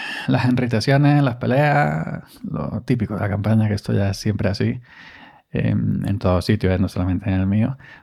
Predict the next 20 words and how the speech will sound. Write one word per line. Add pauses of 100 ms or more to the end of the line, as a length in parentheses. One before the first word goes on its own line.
porque
esta
campaña
además
se
prevé
que
se
va
a
coger,
eh,
a
diario
pocos
kilos,
porque
hay
poca
aceituna